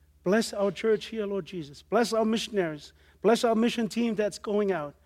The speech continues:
Bless those who are gonna take D T S. Bless those who are at home here,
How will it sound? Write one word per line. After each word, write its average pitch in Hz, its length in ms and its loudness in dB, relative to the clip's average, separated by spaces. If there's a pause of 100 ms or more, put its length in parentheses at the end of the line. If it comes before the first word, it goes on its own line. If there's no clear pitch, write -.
(260)
Bless 226 240 8
those 233 280 6
who 233 100 2
are 220 60 6
gonna 220 200 0
take 196 280 0
D 226 160 -2
T 226 180 -6
S. 175 340 -8 (400)
Bless 233 280 8
those 233 320 6
who 240 180 2
are 220 60 2
at 214 160 2
home 226 320 0
here, 208 360 2